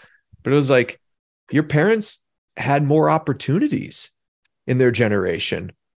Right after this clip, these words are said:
you know? So yeah, when you got done with your college degree or whatever, your trade school, you know, you just got out and you got a job, but that's not the case anymore.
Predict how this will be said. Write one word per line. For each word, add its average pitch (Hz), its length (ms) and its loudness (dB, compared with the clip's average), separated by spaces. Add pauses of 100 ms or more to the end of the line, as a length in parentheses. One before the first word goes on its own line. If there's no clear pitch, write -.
(720)
you 131 80 2
know? 143 160 4
So 170 380 4
yeah, 190 320 2
when 117 180 -2
you 160 120 0
got 160 260 2
done 147 180 0
with 170 220 -2
your 123 260 -6
college 135 440 0
degree 127 440 -2
or 185 80 2
whatever, 202 400 0
your 165 140 2
trade 110 360 0
school, 208 460 0 (240)
you 104 100 -6
know, 98 160 -2
you 156 140 -2
just 120 240 -4
got 151 180 2
out 185 180 0
and 175 80 -4
you 170 40 -2
got 170 220 -2
a - 20 -4
job, 156 480 -4 (720)
but - 440 2
that's 131 240 0
not 165 180 -2
the - 80 0
case 139 320 2
anymore. 107 500 -6